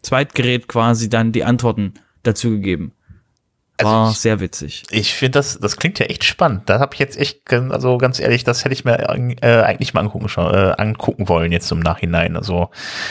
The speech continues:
Speaker 2: äh, ja. Gibt's da irgendwie Videos zu oder so, wie das, wie das da passiert ist? Ich find das einfach mal sch-, ich find's einfach mal spannend, wie das aussieht.
Speaker 1: Also es gab halt keine Videos. Ich weiß nicht, ob das Ding noch live ist. Ich kann nach-, ich kann dir nachher mal einen Link schicken. Ob die, ich weiß nicht, ob der Sponsorer, also ob die,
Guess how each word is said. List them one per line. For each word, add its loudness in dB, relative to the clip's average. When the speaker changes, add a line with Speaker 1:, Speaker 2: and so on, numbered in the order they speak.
Speaker 2:
äh, 6
ja. 0
Gibt's 0
da 2
irgendwie 0
Videos 0
zu -2
oder -2
so, -2
wie -2
das, 0
wie -2
das 2
da 2
passiert 0
ist? -6
Ich -4
find 0
das -2
einfach 0
mal 4
sch-, -2
ich -2
find's 0
einfach 4
mal 4
spannend, -2
wie -4
das -2
aussieht. -4
Speaker 1:
Also 0
es 0
gab 2
halt 0
keine 2
Videos. 2
Ich -4
weiß 4
nicht, 2
ob -2
das 0
Ding 2
noch 2
live 2
ist. -6
Ich -6
kann 0
nach-, 2
ich -4
kann 2
dir 4
nachher 2
mal 4
einen 2
Link 2
schicken. 0
Ob -4
die, 2
ich 0
weiß 2
nicht, 2
ob -4
der 2
Sponsorer, 0
also 0
ob -8
die, 2